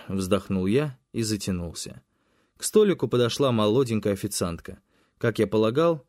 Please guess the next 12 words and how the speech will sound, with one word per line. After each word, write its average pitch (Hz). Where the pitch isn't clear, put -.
за 127
деньгами, 139
но 110
она 147
встала 120
возле 98
столика 139
и 160
возмущённо 117
посмотрела 101
на 101
меня. 101